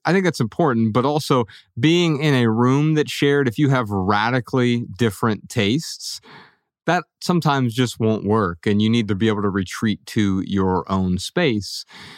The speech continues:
And so the question is, if you have a radically different taste or the ne-, your needs are so considerably different from everyone else in home, is there a place to which you can retreat?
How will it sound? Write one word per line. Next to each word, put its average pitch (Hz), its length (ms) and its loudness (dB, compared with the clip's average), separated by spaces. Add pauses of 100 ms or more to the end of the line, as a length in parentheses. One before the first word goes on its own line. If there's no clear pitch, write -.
(160)
And 131 180 2
so 143 200 0
the 151 120 -6
question 165 440 0
is, 107 340 0
if - 160 -4
you 175 120 2
have 180 100 2
a 127 100 2
radically 127 500 0
different 113 360 -2
taste 90 520 -6 (140)
or 113 220 2
the 107 120 0
ne-, 110 220 2
your 135 260 2
needs 123 400 0
are 101 120 2
so 131 420 0
considerably 117 680 -2
different 107 360 -2
from 101 160 2
everyone 101 400 0
else 98 240 -2
in 92 80 0
home, 117 180 0 (320)
is 156 240 2
there 147 180 2
a 131 60 0
place 113 580 -2 (640)
to 139 160 2
which 123 280 0
you 110 120 2
can 104 280 0
retreat? 107 500 -2